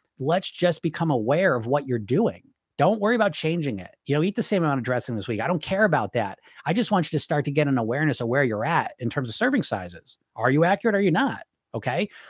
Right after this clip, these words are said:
And that takes a lot of emotion. So I said, I literally said to her, so you said the word courage, that's triggering me,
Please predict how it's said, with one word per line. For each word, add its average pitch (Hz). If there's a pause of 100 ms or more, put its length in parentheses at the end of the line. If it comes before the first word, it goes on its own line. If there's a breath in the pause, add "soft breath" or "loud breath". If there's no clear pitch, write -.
(280 loud breath)
And 160
that 160
takes 185
a 202
lot 160
of 147
emotion. 147
So 147
I 147
said, 202
I 165
literally 202
said 208
to 196
her, 160
so 139
you 160
said 202
the 170
word 156
courage, 170
that's 131
triggering 143
me, 95